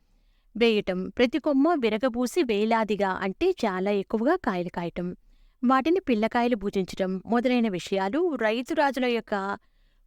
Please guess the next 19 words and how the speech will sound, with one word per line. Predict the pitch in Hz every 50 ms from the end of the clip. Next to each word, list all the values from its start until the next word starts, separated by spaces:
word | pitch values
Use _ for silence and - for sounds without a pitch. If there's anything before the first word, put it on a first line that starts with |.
| _ -
కృషి | 254 262 254 - 349 302
కళా | - - 254 247 247 240 247
నైపుణ్యాన్ని, | 240 233 233 - 233 226 220 220 214 208 208 220 240 240 233 220 - _ _ _ _ _ _
శ్రద్ధాబలాన్ని | - - 247 240 226 208 - 262 262 233 247 220 214 220 240 320 359
సూచిస్తున్నాయి. | - - 240 - - 190 - - - 175 170 175 175 170 170 - - _ _ _ _ - - - - - - - _ _ _ _ _ _ _ _ - _ _ _ _ _ _ _ _ _ _ _ _ _ _ _ _ _ _ _ _ - 262
ఈ | 277 285 285
పాటను | - 269 226 208 - - 226 302 370 415 349 - -
కేవలం | 233 240 233 277 302 330
ఫకీరు | 285 - 226 202 - 247 240 233
పాత్రకు, | 233 - 220 214 - - 208 - - 220 220 220
మామిడి | 208 208 208 208 226 240 294 330
మొక్కలకు | 311 285 262 - - 233 220 - 247 247
పరిమితం | - 220 196 180 180 - 202 190
చేస్తే | 185 208 202 - - - 311 370 370 359 311 - -
ఇంత | 247 262 269 254 -
విపులంగా | 294 262 247 226 - 247 254 247 247 247 269 269
వ్యాఖ్యానించుకోవలసిన | 247 233 220 214 208 - - 254 247 247 240 220 - - 240 233 226 220 - - 214
అవసరమే | 202 175 165 160 - 180 175 180 185
ఉండదు. | 180 185 180 185 175 175 165 -